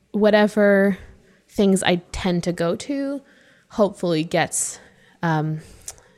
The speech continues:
tempered by the, the sh-, needs of the show. And so, I mean, and working with midi and working with Logic, there's also, like, certain patches that sound good and certain patches that don't. And,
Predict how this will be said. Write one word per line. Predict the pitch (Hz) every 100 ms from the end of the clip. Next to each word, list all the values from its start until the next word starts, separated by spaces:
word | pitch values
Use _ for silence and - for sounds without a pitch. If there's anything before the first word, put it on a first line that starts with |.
| _
tempered | - 190 180 175 165
by | 156 151
the, | 151 147 - - 175
the | 165
sh-, | -
needs | 170 160
of | 160
the | 135
show. | - - - - 175 - - - - - -
And | 165 165
so, | - 160 -
I | 226
mean, | 262 247 -
and | 254 247
working | 254 277 302
with | 269 -
midi | 170 165 170
and | 160
working | 160 165
with | 165
Logic, | 160 151 160 165 -
there's | 175
also, | 160 160 180
like, | 175 147
certain | - - 135 190
patches | 196 214 214 254
that | 277 269
sound | 262 269 285
good | 180 165
and | 156
certain | - -
patches | 180 185 226
that | 254 -
don't. | - 170 127 - 170
And, | 165